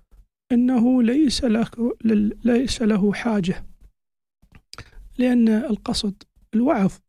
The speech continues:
والوعظ يكفي في الكلام أو في الآيات التي تتلى أو في الأحاديث، يكفي هذا القرآن. لو أنزلنا هذا القرآن على جبل لرأيته خاشعا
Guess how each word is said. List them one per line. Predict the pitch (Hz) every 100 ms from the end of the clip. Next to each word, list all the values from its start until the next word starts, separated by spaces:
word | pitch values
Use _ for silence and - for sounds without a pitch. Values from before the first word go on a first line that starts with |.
| _ _
والوعظ | 208 196 233 208 214
يكفي | 214 240 - 240
في | 196
الكلام | 226 - 214 240 214 - _ - - - _ _ _ _
أو | 254 262
في | 233 233 202 247 - _ _ _ _ _
الآيات | 233 311 226 220 202 208
التي | 196 196 196
تتلى | - - 208 196 - _ -
أو | 196
في | - 208 196 214 - -
الأحاديث، | 233 220 - 202 180 190 -
يكفي | 370 - - 208
هذا | 208 196
القرآن. | 190 - 220 370 202 - _ _ _ _ _ _ _ - - _ _ 247
لو | 254
أنزلنا | 240 196 240 214 214 202
هذا | 214 208
القرآن | 196 226 311 233 214
على | 190 208 208
جبل | 196 226 190 208 214
لرأيته | 208 214 220 247 220 - 208 214
خاشعا | - 247 262 240 - 190